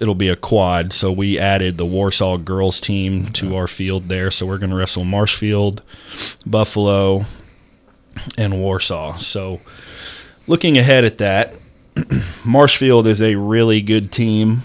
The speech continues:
Speaker 1: Um, practically a full lineup with several J V girls. Um, I think the only weight class they have open is the two hundred thirty-five pound weight class.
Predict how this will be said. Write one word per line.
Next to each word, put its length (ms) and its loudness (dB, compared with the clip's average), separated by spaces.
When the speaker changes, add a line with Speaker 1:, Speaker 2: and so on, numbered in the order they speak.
Speaker 1:
Um, 480 -6
practically 800 0
a 140 -6
full 380 -2
lineup 500 0
with 120 -6
several 340 -2
J 240 -2
V 180 -2
girls. 600 0
Um, 260 -6
I 80 -4
think 260 -6
the 140 -6
only 400 -2
weight 220 -4
class 320 -2
they 180 -4
have 200 -2
open 400 -2
is 140 -2
the 100 -6
two 180 -4
hundred 260 -2
thirty-five 520 -6
pound 220 -6
weight 160 -8
class. 500 -6